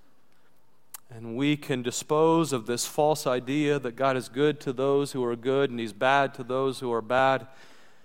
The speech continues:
And we kinda have to always read the tea leaves to understand whether we're being punished for some minor infraction.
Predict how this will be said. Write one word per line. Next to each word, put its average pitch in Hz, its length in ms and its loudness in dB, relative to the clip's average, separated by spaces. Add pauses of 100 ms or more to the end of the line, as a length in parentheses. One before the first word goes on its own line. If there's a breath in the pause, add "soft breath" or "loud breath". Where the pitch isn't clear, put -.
(460 soft breath)
And 120 180 -6
we 120 100 -4
kinda 139 220 -2
have 135 220 2
to 127 160 -2
always 135 320 0
read 139 240 0
the 117 80 -6
tea 156 260 -2
leaves 135 440 0
to 113 180 -4
understand 131 800 -4 (960 soft breath)
whether 127 240 -2
we're 123 100 0
being 123 240 -2
punished 135 440 -2
for 127 160 -6
some 127 280 -4
minor 123 320 -2
infraction. 113 680 -4